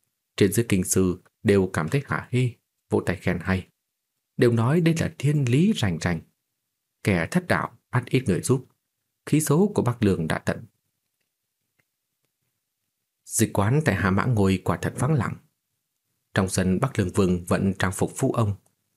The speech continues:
đang cùng một vị lão tăng áo đen đối ẩm rượu lục nghĩ. Vò rượu này do Từ Kiêu cố ý mang từ Lương Châu đến thành Thái An. Còn lão già có biệt hiệu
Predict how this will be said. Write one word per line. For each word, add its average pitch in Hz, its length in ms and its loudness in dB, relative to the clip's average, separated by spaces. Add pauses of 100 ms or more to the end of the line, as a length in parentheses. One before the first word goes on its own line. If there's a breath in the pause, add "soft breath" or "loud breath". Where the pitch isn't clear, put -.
đang 160 160 0
cùng 104 160 2
một - 160 0
vị - 180 0
lão 104 180 -2
tăng 98 280 -2
áo 139 220 -2
đen 107 300 0
đối 156 180 0
ẩm 85 340 -2
rượu 98 260 0
lục - 160 -4
nghĩ. 165 240 2 (1400 loud breath)
Vò 143 120 2
rượu 123 160 2
này 123 160 2
do 165 200 0
Từ - 200 2
Kiêu 107 280 2
cố - 140 2
ý 147 100 0
mang 131 300 0
từ 80 300 0
Lương 92 140 2
Châu 85 320 -2
đến 117 260 0
thành - 220 -4
Thái 117 140 -2
An. 107 220 0 (920)
Còn 123 140 2
lão 127 160 0
già 107 300 0
có 175 160 0
biệt 98 240 0
hiệu - 260 0